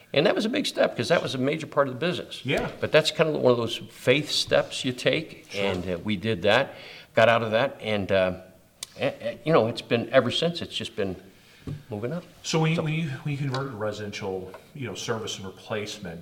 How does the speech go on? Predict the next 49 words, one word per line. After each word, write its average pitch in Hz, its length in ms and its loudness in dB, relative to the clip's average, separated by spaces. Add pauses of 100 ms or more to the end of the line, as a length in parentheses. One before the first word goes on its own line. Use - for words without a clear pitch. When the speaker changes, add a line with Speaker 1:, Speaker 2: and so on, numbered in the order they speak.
(200)
Speaker 2:
you 117 140 -6
did, 175 160 -4
you 151 100 -2
weren't 175 440 2
a, 135 60 0
a - 40 0
member 127 400 0
yet 90 160 -6
because - 240 -12
you 120 80 -2
didn't 147 160 -6
join 110 240 -4
to, 107 100 -10 (200)
till 104 160 -8
two 117 120 -10
thousand 110 360 -2
eight. 90 320 -10
Speaker 1:
That's 113 200 2
right. 95 140 6
Speaker 2:
So 143 100 0
did, 127 140 0
what 165 160 2
kind 170 180 0
of - 60 -2
a - 20 -12
blueprint, 107 520 -4
are 98 100 -10
you 107 80 -8
just, 110 240 -6 (240)
how 127 180 2
did 156 160 2
you 135 120 0
learn? 143 180 4
It's - 120 -2
a - 20 2
different 190 400 0
business, - 480 -4
right? - 100 2
Speaker 1:
Okay. 139 240 6 (360)
Well, 135 100 10
Speaker 2:
Yeah. - 80 6
Speaker 1:
back, 233 400 8
back 185 320 8
then, 147 240 8
we 165 120 4
would 139 180 2
go 127 180 8
to, 120 480 0
um, 85 360 -2